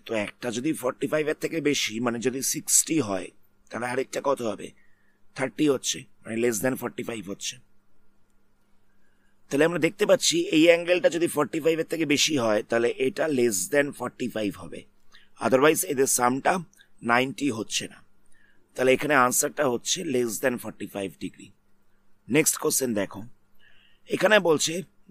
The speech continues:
যে, "Is angle one adjacent to angle two?" এই যে ডায়াগ্রামটা দেয়া রয়েছে, এখানে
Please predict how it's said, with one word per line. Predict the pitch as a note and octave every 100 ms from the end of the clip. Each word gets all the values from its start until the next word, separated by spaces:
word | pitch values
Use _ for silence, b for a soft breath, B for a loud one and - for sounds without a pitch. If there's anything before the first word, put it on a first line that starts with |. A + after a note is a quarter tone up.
| A#2+
যে, | D3 - F3+
"Is | D3+ - D#3
angle | D3+ F3+ F3+ D#3+ D#3+
one | F#3 E3+ D#3 - - - - - - _ - -
adjacent | C3 G#2+ E3 F3 G3 -
to | F3+ F3
angle | C#3+ C#3+ D#3 -
two?" | E3+ G#2 - - - - - _ - - -
এই | E3
যে | D#3+ D3+
ডায়াগ্রামটা | C#3+ C3+ D#3 -
দেয়া | B2+ A2+
রয়েছে, | G2 -
এখানে | -